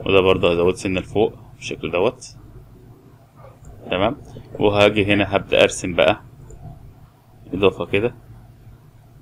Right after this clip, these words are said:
مثلًا حاجة بالشكل دوت، وممكن يديها، آه، زاوية، تمام،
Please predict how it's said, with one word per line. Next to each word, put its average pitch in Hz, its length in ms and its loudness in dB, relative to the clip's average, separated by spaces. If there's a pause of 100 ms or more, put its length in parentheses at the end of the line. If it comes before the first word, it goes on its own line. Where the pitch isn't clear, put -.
(640)
مثلًا 90 420 -4
حاجة 92 180 2
بالشكل 90 340 -4
دوت، 101 460 -2 (1080)
وممكن 104 360 2
يديها، 95 480 2 (120)
آه، 90 320 -2
زاوية، 104 440 2 (1120)
تمام، 98 240 0